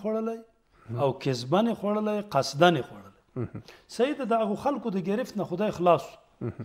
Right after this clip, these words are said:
Speaker 1: خو د الله د ګرفت نه دی نه دی خلاص.
Speaker 2: ښه.
Speaker 1: د الله د نیولو نه نه دی خلاص. قتل هم کبیره ګناه ده،
Speaker 2: مهم.
Speaker 1: هغه یې کړې. اره ده په ذمه باندې پاتې. قسم یې اوس په ناحقه خوړلی، دا هم کبیره ګناه ده، دا هم په ذمه باندې پاتې.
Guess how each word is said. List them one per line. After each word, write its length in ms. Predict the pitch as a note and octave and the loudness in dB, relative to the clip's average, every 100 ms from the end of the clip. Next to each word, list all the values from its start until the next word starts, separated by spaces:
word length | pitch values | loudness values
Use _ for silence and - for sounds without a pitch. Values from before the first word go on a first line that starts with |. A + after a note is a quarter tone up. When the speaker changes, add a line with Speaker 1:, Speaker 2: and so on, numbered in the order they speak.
| - - | -16 -8
Speaker 1:
خو 140 | E3+ | 0
د 60 | D3 | 4
الله 300 | C#3+ G#3+ C#4 | 6 6 6
د 100 | G#3+ | 4
ګرفت 300 | E3 F#3+ G#3 | 2 2 0
نه 80 | F3 | -2
دی 160 | D3+ D3+ | 0 0
نه 100 | C#3 | -2
دی 120 | A2 | -6
خلاص. 440 | - A2 - - _ _ | -12 -16 -18 -20 _ _
Speaker 2:
ښه. 180 | - - - _ _ _ | -20 -20 -20 _ _ _
Speaker 1:
د 40 | D3+ | 2
الله 360 | C3 G3+ F#3+ | 4 4 2
د 80 | F#3 | 0
نیولو 380 | F#3+ F#3 G#3 F3 | 0 2 2 2
نه 80 | C#3+ | 0
نه 120 | C#3 | -4
دی 120 | A2 | -8
خلاص. 380 | G2 - - - _ - _ _ - | -14 -20 -20 -20 _ -20 _ _ -2
قتل 320 | - G3+ A3 | 2 4 2
هم 120 | A#3+ A#3 | 2 0
کبیره 380 | A#3 A3 A#3 | 2 4 2
ګناه 300 | A3+ A#3+ A#3+ | 2 0 -2
ده، 120 | A#3+ A#3+ - _ - | -4 -8 -18 _ -12
Speaker 2:
مهم. 100 | A#2 | -2
Speaker 1:
هغه 200 | C#3 D#3+ | 2 4
یې 140 | F3+ B2+ | 4 2
کړې. 160 | - - _ _ _ _ _ A3+ | -6 -20 _ _ _ _ _ 6
اره 120 | A3+ | 6
ده 140 | F#3+ | 6
په 120 | A3 | 0
ذمه 280 | G3 F#3+ G#3+ | 0 0 2
باندې 280 | G#3 G3+ F#3 - | 4 4 2 0
پاتې. 280 | C#3 - - _ _ _ _ - - - | -4 -4 -16 _ _ _ _ -20 -12 -2
قسم 340 | C#3+ - B3+ | -2 0 0
یې 200 | B3+ A#3+ | 0 -2
اوس 140 | A#3+ | -2
په 120 | - A#3 | -2 4
ناحقه 440 | A#3 G3+ - A#3+ | 4 4 2 0
خوړلی، 440 | G#3 A#3+ B3 A#3+ A#3+ - _ _ _ - | 2 2 2 0 -2 -10 _ _ _ 2
دا 220 | C#3 A3 | 12 12
هم 80 | A#3 | 12
کبیره 400 | G#3 F3 F3+ F3 | 4 2 4 4
ګناه 280 | D3 C#3+ B2+ | 2 -4 -4
ده، 100 | C3 | 2
دا 220 | D#3+ A#3 | 6 8
هم 80 | A3+ | 6
په 120 | G3+ | 2
ذمه 260 | D#3+ E3 D#3 | 4 4 4
باندې 260 | C#3 A#2+ - | 2 0 -2
پاتې. 260 | B2+ A2+ | -4 -4